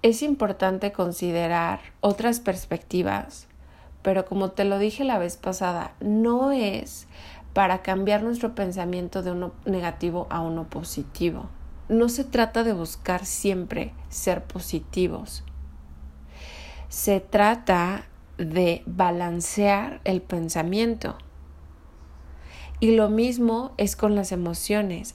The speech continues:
No se trata de estar siempre brincando como locas de felicidad. Va a haber momentos en los que sí, y es delicioso y hay que recibirlo. Es más bien se trata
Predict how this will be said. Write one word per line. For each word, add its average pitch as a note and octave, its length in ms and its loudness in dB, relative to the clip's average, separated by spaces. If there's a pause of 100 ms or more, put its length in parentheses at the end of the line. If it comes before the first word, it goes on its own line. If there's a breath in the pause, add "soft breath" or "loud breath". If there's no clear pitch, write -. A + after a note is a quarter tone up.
No A3+ 220 4
se C4 140 4
trata A#3+ 420 2
de A3 100 4
estar G3+ 380 0
siempre F#3+ 680 0 (300 loud breath)
brincando F3+ 640 0
como E3+ 240 -2
locas - 640 -2 (420 loud breath)
de E3 160 2
felicidad. E3 680 -2 (140)
Va G3+ 80 8
a A3 40 6
haber C4+ 180 4
momentos G#3+ 540 0
en F#3 120 -2
los E3 180 -4
que D#3 160 -4
sí, F3 400 -2 (260)
y F#3+ 140 4
es F#3 120 0
delicioso G3 840 0
y F3+ 120 -2
hay E3 140 -4
que F3+ 140 0
recibirlo. E3+ 760 -2 (1500 loud breath)
Es A#3 200 8
más C4 240 4
bien A#3 200 6
se A#3+ 140 2
trata G3 640 2